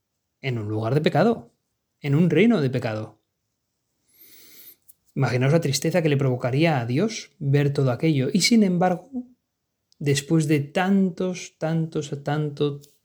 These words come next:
años desde ese pecado original hasta que Dios creó a María, pues de repente, con esa creación de María, con ese nacimiento de María, Dios sí que posó sus ojos de nuevo en esa creación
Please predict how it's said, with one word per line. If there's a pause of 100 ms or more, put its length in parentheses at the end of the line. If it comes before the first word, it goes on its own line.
(180)
años (520)
desde
ese
pecado
original (200)
hasta
que
Dios (1200)
creó
a
María, (1300)
pues
de
repente,
con
esa
creación
de
María,
con
ese
nacimiento
de
María, (360)
Dios
sí
que (540)
posó
sus
ojos
de
nuevo
en
esa
creación